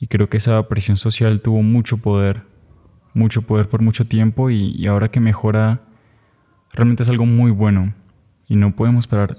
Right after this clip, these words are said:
de mejorar en ese sentido. El hecho de conocernos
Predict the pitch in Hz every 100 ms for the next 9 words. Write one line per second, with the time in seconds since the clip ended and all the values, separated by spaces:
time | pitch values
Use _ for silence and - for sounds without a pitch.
0 | - 107 107 101 101 98 98 101 101 101
1 | 101 98 90 90 117 - - _ _ _
2 | _ _ _ _ - - - - - -
3 | - _ _ _ _ 120 117 139 139 135
4 | 120 - 107 113 117 120